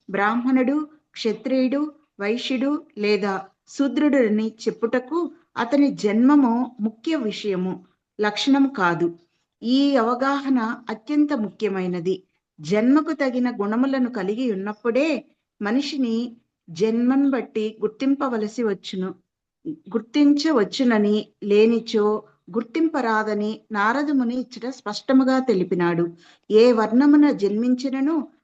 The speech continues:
బ్రాహ్మణ యోగ్యతలను బడిసిన వానిని బ్రాహ్మణునిగానే భావింపవలెను. అదే రీతిగా శూద్రుడు లేదా చండాలుని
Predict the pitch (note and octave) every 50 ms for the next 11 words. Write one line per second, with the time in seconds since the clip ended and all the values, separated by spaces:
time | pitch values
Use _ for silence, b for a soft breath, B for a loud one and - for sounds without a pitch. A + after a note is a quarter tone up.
0 | _ - F3+ G3 G#3 A3+ B3+ C#4+ D4+ D#4 E4 E4 D#4+ D4+ C#4+ C#4 C4+ A3+ A#3 C4+
1 | B3+ C4 B3 A#3+ A#3 A#3 A3 F#3 F#3 F3 F#3+ F#3+ - - B3+ B3+ B3+ B3 A#3 A3+
2 | G#3+ G#3 G3+ G3+ G#3 G#3+ A3+ - _ _ _ _ - F3+ F#3+ F#3+ G3+ G#3+ A#3+ B3+
3 | C#4 C#4+ C#4 C#4 C4+ C4+ B3 C4 B3+ B3+ B3+ C4+ C#4+ D#4 E4+ D#4+ - _ _ _
4 | _ _ - F#3+ F#3 F#3+ F#3 G3+ G3 G3 F#3 F#3+ F#3+ F3+ F3+ F3 F3 F3 F3+ F3
5 | - _ _ _ _ _ - E3 E3+ F3 G3+ G#3 G#3+ G#3 G#3 G#3 G#3 - A3 G#3
6 | B3+ D4 C#4+ - - _ _ _ _ _ - C4+ C#4+ C4+ A#3+ D4+ D4+ C#4+ D4+ D#4
7 | D#4 C#4+ C4 B3 A#3 G#3+ A3+ A3+ A3+ A3+ - A3 - G3+ G#3+ A3 B3+ C4 C#4+ C#4+
8 | D4+ C#4+ D4